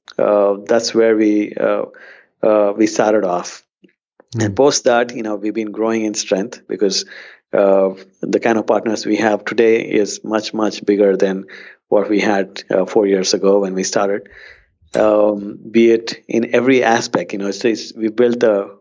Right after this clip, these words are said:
Speaker 1: whole value chain for hardware startups to build their product and get their product out in the market. And, uh, that's the cushion that we provide.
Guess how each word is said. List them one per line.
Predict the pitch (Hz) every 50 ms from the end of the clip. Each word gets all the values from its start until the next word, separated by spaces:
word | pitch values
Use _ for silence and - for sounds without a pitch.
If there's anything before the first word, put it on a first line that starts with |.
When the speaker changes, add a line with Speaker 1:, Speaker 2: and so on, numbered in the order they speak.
| _
Speaker 1:
whole | _ - 113 117 113
value | 104 101 107 104 110 117 113
chain | 107 - 113 104 101 104 104 101
for | - 113 104 101 98 95 95 - - - - - - _ _
hardware | - - - 107 104 104 107 104 101
startups | - - 110 95 98 101 98 - -
to | - 95
build | 87 - 107 107 104
their | 107 101
product | - - 101 95 95 95 - -
and | 101 98
get | 104 101
their | 107 101
product | - - 101 92 98 - - -
out | - - 98 101 -
in | 117 98
the | 95
market. | 95 95 95 95 98 - 120 - - - - - - - - - - _ _ _ _ -
And, | 113 107 107 107 104 104 101 98 101 98 95 95
uh, | 101 98 98 98 98 98 95 95 92 95 - - _ _ _ _ _ -
that's | 120 117 120 131 135 - -
the | 123
cushion | - - 127 117 - 127 120 117
that | 113 101 98 - - - _ -
we | - 107 107
provide. | 107 - 104 95 95 95 95 98 95 -